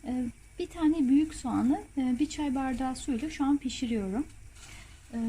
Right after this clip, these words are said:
pişti, soğanlarım yumuşadı. E, bir tatlı kaşığı kadar domates salçası. Yani domates, henüz yaz domatesi taze olmadığı için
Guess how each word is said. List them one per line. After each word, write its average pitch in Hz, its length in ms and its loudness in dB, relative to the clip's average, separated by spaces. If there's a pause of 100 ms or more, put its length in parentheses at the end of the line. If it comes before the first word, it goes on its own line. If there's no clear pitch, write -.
(280)
pişti, - 400 -6
soğanlarım 277 720 6
yumuşadı. 277 560 4 (960)
E, 247 200 -6
bir 359 140 -6
tatlı 339 380 -10
kaşığı 294 460 -2
kadar 285 480 -4 (920)
domates 262 380 -2
salçası. 339 600 -8 (1900)
Yani 247 260 0
domates, 285 520 2 (260)
henüz 277 280 2
yaz 277 300 -2
domatesi 269 480 -2
taze 262 460 -4
olmadığı 240 480 0
için 220 280 -8